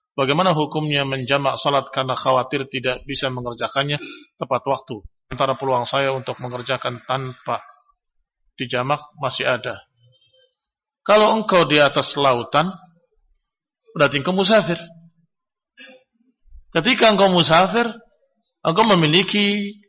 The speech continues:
kemudahan-kemudahan dari Allah Subhanahu wa taala untuk mengqashar salatnya dan menjamak. Qashar ditekankan. Bahkan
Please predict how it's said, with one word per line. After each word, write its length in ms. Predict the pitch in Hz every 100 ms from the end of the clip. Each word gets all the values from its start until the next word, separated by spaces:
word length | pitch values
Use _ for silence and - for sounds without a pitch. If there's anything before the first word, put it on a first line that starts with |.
| -
kemudahan-kemudahan 960 | 175 151 160 180 175 165 156 180 185
dari 160 | 156 143
Allah 240 | 139 147
Subhanahu 360 | 160 147 135 131
wa 120 | 123
taala 400 | 139 151 117 - - - _ _ _ _ _ _ _ _ _ _ -
untuk 320 | 190 196 240 214
mengqashar 560 | 170 - 156 - 143 123
salatnya 640 | - 123 120 - 160 202 _ _ _ -
dan 160 | 139
menjamak. 400 | 135 120 107 - - - - - _ _ _ - _ _ _ _ - - - - - - - _ _ 740 - - - - - - - - - -
Qashar 380 | 202 233 254 254 262 254 - - - - - - - - - _ 139
ditekankan. 580 | 175 214 208 175 147 104 - - - - - - - - - - - -
Bahkan 540 | 143 135 123 - 190